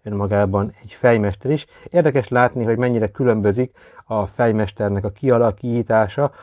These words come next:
a későbbi Titan Saturn figuráktól, de a Titan Saturn figurákra még egyébként ki fogunk térni ezen kis videó alatt. Őt ide rakjuk,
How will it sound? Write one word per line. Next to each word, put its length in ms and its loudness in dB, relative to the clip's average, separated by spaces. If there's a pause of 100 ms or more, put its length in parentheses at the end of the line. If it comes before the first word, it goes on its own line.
(160)
a 220 -4
későbbi 580 -4 (180)
Titan 380 -2
Saturn 320 -10
figuráktól, 680 0 (240)
de 320 -2
a 200 -4
Titan 300 -2
Saturn 300 -8
figurákra 680 0
még 200 -8
egyébként 460 -10
ki 120 -8
fogunk 360 -8
térni 380 0 (260)
ezen 380 -4
kis 320 -10
videó 640 -4
alatt. 540 -10 (720)
Őt 300 -8
ide 160 -2
rakjuk, 420 -6